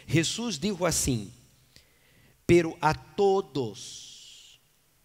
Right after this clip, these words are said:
los que le recibieron", a Jesús, a todos que recibieron a Jesús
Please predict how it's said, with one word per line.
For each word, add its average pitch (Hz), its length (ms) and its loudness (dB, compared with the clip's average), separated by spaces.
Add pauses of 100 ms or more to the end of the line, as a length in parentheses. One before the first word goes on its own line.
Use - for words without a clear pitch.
los 147 400 -6
que 160 240 4
le 202 580 6
recibieron", 175 1600 -2 (1300)
a 120 100 -2
Jesús, 131 600 -8
a 127 80 -2
todos 220 480 -2
que 180 160 -2
recibieron 180 1000 0
a 180 80 -6
Jesús 123 760 -14